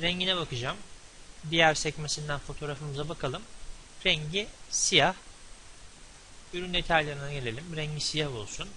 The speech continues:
Materyali suni deri ve su geçirmez olsun.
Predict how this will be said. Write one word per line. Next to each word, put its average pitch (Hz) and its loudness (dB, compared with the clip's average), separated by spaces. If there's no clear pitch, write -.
Materyali 160 2
suni 170 -2
deri 131 2
ve 160 -4
su - -6
geçirmez 143 -2
olsun. 104 -8